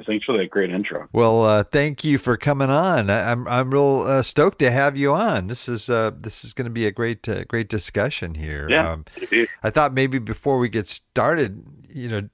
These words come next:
Speaker 2: digging in is, uh, maybe, uh, you could just kinda give us your story. Um, you know, where you came from, how you got into real estate investing and co-living.
Speaker 1: Yeah, so, you know, out of college, I lived, I was,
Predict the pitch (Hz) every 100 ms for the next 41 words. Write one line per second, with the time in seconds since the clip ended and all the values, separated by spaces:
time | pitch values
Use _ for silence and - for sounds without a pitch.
0 | 107 120 117 110 123 139 117 113 101 92
1 | 104 107 110 117 110 110 104 107 110 131
2 | - 131 123 - 160 147 131 156 135 117
3 | 175 - - 78 62 58 - 92 92 90
4 | 92 - 104 92 92 104 101 - 117 110
5 | - 113 110 107 107 101 95 104 117 127
6 | 127 - 120 117 113 98 120 139 - 139
7 | 127 117 139 - 147 110 104 139 139 151
8 | 165 90 - _ _ _ _ - 156 135
9 | - 120 117 - - 110 98 98 101 98
10 | - - 98 117 110 101 92 98 92 85
11 | - 104 98 95